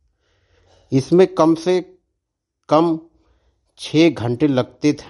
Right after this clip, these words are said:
हैं। इस मशीन से डोनर के शरीर से ज़रूरत के अनुसार प्लेटलेट्स ही निकाले जा सकेंगे।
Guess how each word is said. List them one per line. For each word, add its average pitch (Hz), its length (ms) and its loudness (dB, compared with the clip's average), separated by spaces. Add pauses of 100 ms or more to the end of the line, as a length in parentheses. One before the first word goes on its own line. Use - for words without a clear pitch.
(100)
हैं। 113 420 -4 (720)
इस 160 220 2
मशीन 139 540 0
से 165 240 -2
डोनर 123 600 -2
के 156 280 -4
शरीर 143 680 -2
से - 680 -6
ज़रूरत 117 760 -2 (120)
के 143 140 0
अनुसार 123 680 -2 (540)
प्लेटलेट्स 123 680 -2 (420)
ही 127 140 -2
निकाले 131 960 0 (320)
जा 120 200 0
सकेंगे। 135 760 -2